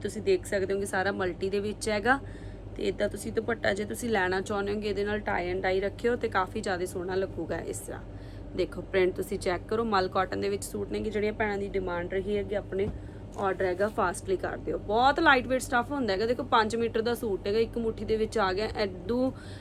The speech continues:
ਲਾਈਟ weight ਫੈਬਰਿਕ ਕੀ ਹੋਊਗਾ ਕਾਟਨ ਦੇ ਵਿੱਚ, ਹੈ ਨਾ। ਤੇ ਨੈਕਸਟ ਪ੍ਰਿੰਟ ਤੁਸੀਂ ਡਿਜ਼ਾਈਨ ਦੇਖ ਸਕਦੇ ਹੋ ਵੀ ਕਿੰਨਾ ਜ਼ਿਆਦਾ ਸੋਹਣਾ ਡਿਜ਼ਾਈਨ ਹੈ ਇਹ ਵਾਲਾ ਵੀ।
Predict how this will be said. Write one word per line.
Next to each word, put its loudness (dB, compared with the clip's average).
ਲਾਈਟ 10
weight 4
ਫੈਬਰਿਕ 2
ਕੀ -2
ਹੋਊਗਾ 2
ਕਾਟਨ 0
ਦੇ 2
ਵਿੱਚ, 0
ਹੈ 0
ਨਾ। 0
ਤੇ 6
ਨੈਕਸਟ 4
ਪ੍ਰਿੰਟ 2
ਤੁਸੀਂ -4
ਡਿਜ਼ਾਈਨ 4
ਦੇਖ 4
ਸਕਦੇ 2
ਹੋ 2
ਵੀ 0
ਕਿੰਨਾ 4
ਜ਼ਿਆਦਾ 4
ਸੋਹਣਾ 4
ਡਿਜ਼ਾਈਨ 2
ਹੈ 2
ਇਹ 0
ਵਾਲਾ 2
ਵੀ। 0